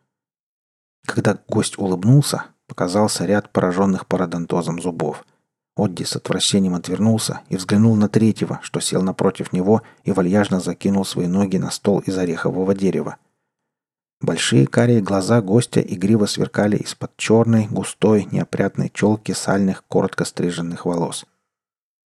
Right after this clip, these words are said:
Он единственный из четверых гостей носил под старым бежевым пиджаком гавайскую рубашку и постоянно улыбался, хотя улыбку его и нельзя было назвать располагающей и приятной.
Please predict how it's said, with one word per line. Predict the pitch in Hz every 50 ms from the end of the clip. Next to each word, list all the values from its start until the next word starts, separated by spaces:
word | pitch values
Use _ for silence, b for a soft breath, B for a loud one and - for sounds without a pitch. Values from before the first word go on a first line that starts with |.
| _ _ _ _
Он | - 127 143 147
единственный | 131 117 117 101 107 131 156 165 - - - 135 123 120 104
из | - - - -
четверых | - - - 147 - 104 104 107 98 -
гостей | - 95 - - - - 135 143 156 151 - _ _ _
носил | - 90 - - - 120 120
под | - - - -
старым | - - 95 95 101 95 90 92
бежевым | 92 104 101 90 92 87 85 85
пиджаком | - - 87 - 90 87 - 135 135 135 113 -
гавайскую | - 95 90 107 107 - - - - 107
рубашку | 110 123 127 127 113 95 - - - - b b b b b
и | b 131
постоянно | - - - - - 92 110 120 123 123 123
улыбался, | 131 143 151 139 117 95 87 - - - - b b b b b _
хотя | - - - - 82
улыбку | 80 82 90 110 143 156 - - 131
его | 113 110 101 101 101
и | 101 101
нельзя | 95 87 82 82 - 101
было | 98 95 95 95 90
назвать | 87 87 85 90 92 90 -
располагающей | 92 90 - - - 85 82 80 80 - 95 104 107 110 - - 95
и | - - -
приятной. | - 92 101 101 98 90 - - - - - -